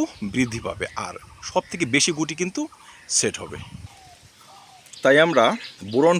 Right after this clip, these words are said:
টোয়েন্টি পার্সেন্ট ব্যবহার করব দশ দিন পর পর তিনবার এক লিটার জলে দেড় গ্রাম করে গুলে।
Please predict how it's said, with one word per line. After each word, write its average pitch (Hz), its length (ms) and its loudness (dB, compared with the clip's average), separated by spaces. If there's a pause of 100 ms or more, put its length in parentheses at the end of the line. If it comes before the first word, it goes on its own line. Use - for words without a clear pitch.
টোয়েন্টি 160 280 4
পার্সেন্ট 214 360 2 (180)
ব্যবহার 107 240 2
করব 165 240 0 (800)
দশ 123 220 6
দিন 170 180 0
পর 156 220 4
পর 120 160 4
তিনবার 143 420 2 (1500)
এক 160 200 6
লিটার 160 280 4
জলে 185 260 4 (440)
দেড় 123 180 6
গ্রাম 139 200 4
করে 220 180 2 (180)
গুলে। 92 280 -8